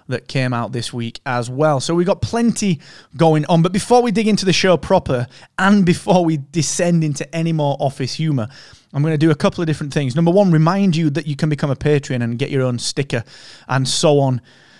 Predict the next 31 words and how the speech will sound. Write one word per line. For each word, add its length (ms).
and 140
so 300
forth. 340
You 60
can 160
just 180
enjoy 440
some 140
of 60
the 80
behind-the-scenes 680
goodness 360
that 160
we 160
will 440
get 320
to 100
when 160
we 120
hit 340
the 80
relevant 560
figure 480
in 240
Patreon. 400
And 120
you 80
can 140
help 200
that 120
happen 300